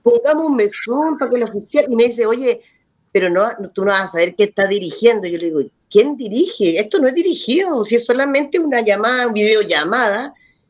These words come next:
Y me dice, "No, si esto lo dirige mi primo el Caco, que es el hijo de René".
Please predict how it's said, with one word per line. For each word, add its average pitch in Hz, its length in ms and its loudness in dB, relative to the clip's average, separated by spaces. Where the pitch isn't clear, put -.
Y 214 100 2
me 185 120 2
dice, - 260 0
"No, 269 560 -2
si - 180 -2
esto 320 220 -2
lo 302 100 -2
dirige 285 340 -2
mi 269 140 -2
primo 294 340 0
el 359 180 -4
Caco, - 480 2
que 135 180 -4
es 143 80 -4
el 151 140 2
hijo 151 200 2
de 190 60 4
René". 320 1120 -4